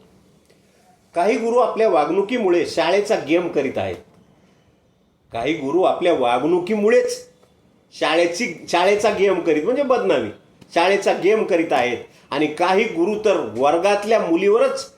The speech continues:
एकतर्फी प्रेम करत आहेत. शिक्षणाच्या खाजगीकरणाला नवीनच फाटे फुटत आहेत. शिक्षणाच्या खाजगीकरणाला नवीनच फाटे फुटत आहेत. आणि शाळेचं नाव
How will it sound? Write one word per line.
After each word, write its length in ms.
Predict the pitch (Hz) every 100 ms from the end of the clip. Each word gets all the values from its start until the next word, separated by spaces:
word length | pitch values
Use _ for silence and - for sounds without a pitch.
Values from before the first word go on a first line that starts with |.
| _ 175
एकतर्फी 560 | 226 226 214 151 165
प्रेम 280 | 165 156 123
करत 260 | 113 104 85
आहेत. 160 | 82 - _ _ _ _ _ _ _ _ _ _ _ _ _ _ _ _ _ _
शिक्षणाच्या 760 | - 151 - 208 185 135 185 180
खाजगीकरणाला 840 | 139 147 156 202 165 139 139 175
नवीनच 680 | 208 131 139 202 254 262 -
फाटे 260 | 156 156 175
फुटत 340 | 160 143 123
आहेत. 200 | 98 92 - _ _ _ _ _ _ _ _ -
शिक्षणाच्या 640 | 147 - 214 175 131 139 -
खाजगीकरणाला 880 | 127 117 175 214 147 135 123 110 92 - _ -
नवीनच 580 | 135 165 214 254 262 -
फाटे 260 | 147 151
फुटत 440 | 151 - 131 247 233
आहेत. 280 | 143 139 113 - _ _ -
आणि 480 | 123 139 123 101 - - _ _ - -
शाळेचं 560 | 139 151 196 226 226 139
नाव 260 | 156 190